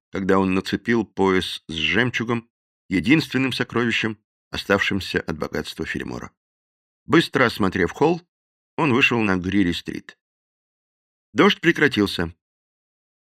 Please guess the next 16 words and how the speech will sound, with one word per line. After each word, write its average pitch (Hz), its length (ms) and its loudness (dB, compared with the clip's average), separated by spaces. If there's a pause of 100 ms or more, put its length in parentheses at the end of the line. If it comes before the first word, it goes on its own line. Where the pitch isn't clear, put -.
(300)
Маленький, 131 600 2
широколицый, 110 1040 2
он 98 120 2
стоял 113 460 4
на 104 140 2
тротуаре 117 500 0
и 127 60 -4
с - 100 -4
удивлением 123 560 2
осматривал 98 680 -2
улицу, 127 500 0
как 78 180 -4
будто 120 360 -2
попал 85 340 4
на 90 160 2
Марс. - 540 -2